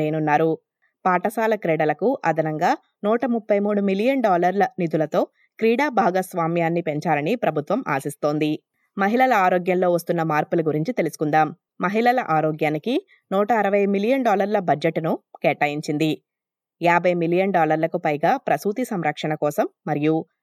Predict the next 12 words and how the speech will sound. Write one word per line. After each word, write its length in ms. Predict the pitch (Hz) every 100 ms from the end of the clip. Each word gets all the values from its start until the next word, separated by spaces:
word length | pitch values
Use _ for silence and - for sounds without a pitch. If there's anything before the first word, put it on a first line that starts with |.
| _
నలభై 300 | 185 208 247
తొమ్మిది 300 | 240 220 208
మిలియన్ 340 | 202 196 262 269
డాలర్లకు 440 | 190 170 185 196
పైగా 380 | 202 156 180 - -
ఎండోమెట్రియాసిస్ 840 | 175 226 233 185 180 170 185 175
వంటి 300 | 156 151 226 -
సంక్లిష్ట 500 | - 185 240 240 -
పరిస్థితుల 460 | - 160 - 165 156
కోసం 280 | 147 -
ఖర్చు 300 | 277 180 - 156
చేయనుంది. 480 | 156 147 147 160